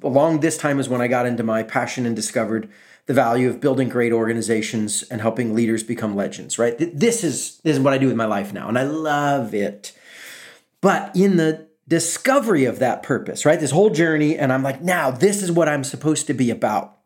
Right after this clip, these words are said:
I then narrowed my life down in an effort to have the most satisfying life and make the biggest difference and be strategic. I'm a very strategic thinker, right?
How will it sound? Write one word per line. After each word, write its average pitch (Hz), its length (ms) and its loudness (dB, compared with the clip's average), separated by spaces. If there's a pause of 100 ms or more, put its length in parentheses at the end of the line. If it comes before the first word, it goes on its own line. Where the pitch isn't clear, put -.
(680)
I 143 220 4
then 147 400 2
narrowed 196 540 4
my 170 180 2
life 147 420 0
down 113 420 0
in 147 180 4
an 139 200 -2
effort 185 520 -2
to 160 160 2
have 139 280 0
the 135 60 0
most 156 320 2
satisfying 170 640 2
life 160 460 2
and 123 200 0
make 170 220 2
the 170 80 6
biggest 165 340 0
difference 147 400 -2
and 107 200 -4
be 170 160 4
strategic. 156 720 0
I'm 131 160 -4
a 127 60 -8
very 123 260 -4
strategic 151 560 0
thinker, 156 340 -2
right? 147 300 -2